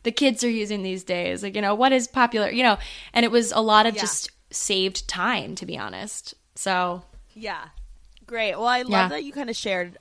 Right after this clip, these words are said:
Speaker 2: uh, your moment at L'Oreal, because I do think it's really unique that you did that as a YouTuber, 'cause I think a lot of people don't go to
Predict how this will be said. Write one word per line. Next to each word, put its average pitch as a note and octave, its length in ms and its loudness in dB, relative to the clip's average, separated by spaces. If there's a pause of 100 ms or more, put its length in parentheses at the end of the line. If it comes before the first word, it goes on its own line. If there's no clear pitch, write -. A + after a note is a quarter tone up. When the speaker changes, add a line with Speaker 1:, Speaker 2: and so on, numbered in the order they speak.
Speaker 2:
uh, F#3+ 180 -6
your F#3 200 -8
moment F3+ 520 -8
at E3+ 260 -6
L'Oreal, F3 360 -6
because A3 240 -6
I A3 180 0
do A3+ 260 -8
think A3 200 -10
it's - 100 -14
really F#3+ 240 -12
unique F3 480 -16
that F3 220 -8
you E3+ 100 -14
did D#3+ 240 -12
that F3 200 -4
as A3 100 -10
a - 20 -14
YouTuber, B3 380 -10
'cause A3 100 -10
I F#3 60 -10
think A3+ 180 -12
a G#3+ 60 -10
lot E3+ 200 -8
of E3+ 60 -14
people E3+ 240 -16
don't D#3+ 300 -14
go E3+ 160 -12
to D#3+ 340 -12